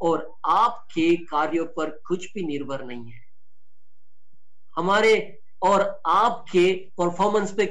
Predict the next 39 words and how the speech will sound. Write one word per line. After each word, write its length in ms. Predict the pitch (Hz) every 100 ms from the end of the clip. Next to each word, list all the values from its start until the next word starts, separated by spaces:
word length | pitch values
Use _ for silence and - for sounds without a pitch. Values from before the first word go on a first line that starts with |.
| - - -
कोई 260 | 190 262
प्रसन्नता 640 | 262 214 180 180 180 180 160
नहीं 140 | 151
है। 60 | 139
हम 120 | 190
ऑफिस 400 | 196 196 233 -
में 120 | 220
दिन 180 | 185 214
रात 240 | 208 202
मेहनत 340 | 196 180 180 180
करते, 200 | 214 156
परफॉर्म-, 460 | 151 175 - 202 208 - -
performance 480 | 196 190 214 214 -
करना 300 | 196 190 180
चाहते 340 | 175 156 160
हैं 120 | 147 - - - -
ताकि 280 | 190 208 233
हमारे 340 | 180 196 208
boss 400 | 196 180 208 -
की 80 | -
प्रसन्नता 640 | - 208 - 214 208 202 190
हम 100 | 175
पर 180 | 170 180
बनी 260 | 156 170 180
रहे 260 | 156 160
और 380 | 175 - 214 185
वो 120 | 185
हमारी 300 | 185 165 170
salary 480 | 170 - 143 180 196
बढ़ाए, 400 | 170 151 160 180 185 - -
हमें 180 | 175 180
प-, 280 | 180 160 -
प्रमोशन 480 | - 175 220 220 190
दे 220 | 175 196 185 - -
और 100 | 180
हमें 200 | 180 180
मदद 300 | 165 160 156
करे। 140 | 147 143
हम 100 | 240